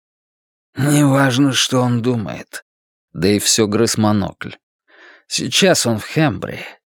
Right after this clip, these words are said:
и ему, возможно, придётся сменить свою точку зрения на нашу". За его спиной заржали другие помощники, даже Эвери улыбнулся.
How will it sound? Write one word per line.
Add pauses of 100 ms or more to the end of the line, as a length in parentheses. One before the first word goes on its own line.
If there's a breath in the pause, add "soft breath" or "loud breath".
(100)
и
ему,
возможно,
придётся
сменить
свою
точку
зрения
на
нашу". (1400)
За
его
спиной
заржали
другие
помощники, (320 loud breath)
даже
Эвери
улыбнулся.